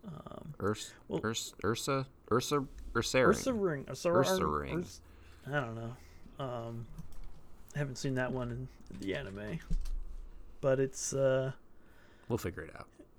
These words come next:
Speaker 1: yeah, we'll see. We'll see how much of a role honey has to play with, with the, with the big,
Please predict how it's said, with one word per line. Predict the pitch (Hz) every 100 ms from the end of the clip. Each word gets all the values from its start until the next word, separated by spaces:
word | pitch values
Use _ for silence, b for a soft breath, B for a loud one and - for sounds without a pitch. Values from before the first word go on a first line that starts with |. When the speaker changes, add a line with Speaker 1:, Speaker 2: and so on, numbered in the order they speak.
| -
Speaker 1:
yeah, | 165 240
we'll | 170 208
see. | - 254 233 226 -
We'll | -
see | 185 226 220
how | 196 202
much | 196 196 208
of | 190
a |
role | 180 185 185
honey | 180 185 180
has | 185
to | -
play | 170 175 170
with, | 160 156 -
with | 156 -
the, | 156 151 151 147
with | 147 -
the | 147
big, | 147 175